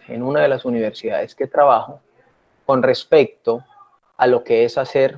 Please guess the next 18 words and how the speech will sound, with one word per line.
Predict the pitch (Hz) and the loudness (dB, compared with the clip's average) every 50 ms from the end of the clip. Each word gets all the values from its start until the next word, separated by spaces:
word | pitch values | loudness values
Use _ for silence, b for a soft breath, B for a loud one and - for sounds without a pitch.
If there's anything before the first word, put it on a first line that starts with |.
| - - | -12 -10
un | - 120 117 117 | -6 -4 -4 -4
examen. | 113 113 - - - 92 - - - 117 - - - _ | -4 -8 -10 -10 -10 -10 -10 -12 -16 -18 -18 -20 -8 _
Póngale | 139 147 170 208 196 | -4 -2 -2 -2 -2
mucho | 143 123 - - 151 - | -4 -6 -6 -6 -8 -4
cuidado, | - 120 117 117 135 170 214 233 247 - b b b b b b b _ _ | -2 2 4 4 4 4 4 2 0 -4 b b b b b b b _ _
damos | - 120 120 131 131 - - | -2 -2 0 0 -4 -6 -2
todos | - 139 139 139 131 | 0 2 2 2 0
los | 117 - - | -2 -6 -6
créditos | - 117 117 123 135 - 131 117 - | -4 -2 0 0 0 -4 -8 -10 -10
aquí | 120 - - 120 | -14 -10 -8 -6
a | 117 | -4
la | 123 131 | -2 -2
unir, | 131 139 147 143 143 - - | -2 -2 0 0 -2 -2 -2
que | - 120 | -8 -8
es | - - | -8 -8
una | 123 123 123 123 | -8 -8 -8 -4
gran | 127 139 139 135 131 127 127 | -2 0 2 2 0 0 -2
universidad | 123 123 117 110 107 104 - - - 107 98 104 135 170 | -4 -4 -4 -6 -8 -10 -12 -10 -8 -4 -4 -4 -4 -6